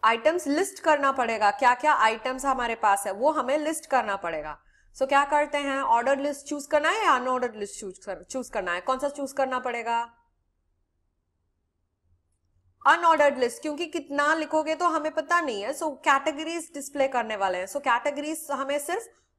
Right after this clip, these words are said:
अनऑर्डर्ड लिस्ट में लिखना पड़ेगा। So अनऑर्डर्ड लिस्ट में टाइप, अनऑर्डर्ड लिस्ट टाइप कर रहे हैं यूएल, और टाइप कौन सा वाला बुलेट्स यूज़ करेंगे, let's try square bullets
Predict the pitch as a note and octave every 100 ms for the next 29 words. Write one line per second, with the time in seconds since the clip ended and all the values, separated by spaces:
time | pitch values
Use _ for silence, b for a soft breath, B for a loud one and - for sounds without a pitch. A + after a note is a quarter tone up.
0 | - C4+ E4+ D#4+ C#4+ A3+ A3 - A3+ G#3
1 | F#3+ G3 G3 G3+ F#3 G#3 C#4+ B B B
2 | - B3 G3 G3+ A3+ B3 C#4+ C4+ C4+ C4+
3 | C#4 C#4 A3 G3 - - _ - G#3+ A3+
4 | B3 B3 B3+ - A#3+ A#3 A#3 C4+ C4 C#4+
5 | D#4+ G#3 G#3+ A#3+ - G#3+ A#3 G#4+ - _
6 | _ _ _ _ - A3 A3+ A#3 C#4+ F4+
7 | - D4 C#4+ D#4+ D#4 D4+ D4 A#3 F#3+ G#3
8 | C4 C4+ C4+ C4+ - C4 B3 B3 A#3+ B3
9 | B3 _ _ _ _ _ _ _ _ _
10 | _ _ _ F3+ F#3 F#3 - A#3+ D#4+ A#4+
11 | - - C4 A#3+ F#3+ D#3+ C#3+ - -